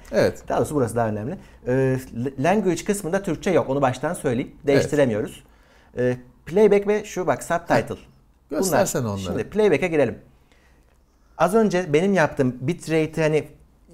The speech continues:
Speaker 2: bu olsun dedim ya, istemiyorsan bu,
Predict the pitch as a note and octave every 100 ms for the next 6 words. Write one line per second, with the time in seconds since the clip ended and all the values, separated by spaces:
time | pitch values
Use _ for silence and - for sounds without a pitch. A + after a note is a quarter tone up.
0 | D#3+ - A2 B2+ D#3+ E3 D#3 F3 G3 G#3+
1 | A#2+ C#3+ C#3 - A3 G3 C3+ F3 A#3 A#3+
2 | - - - C3+ D3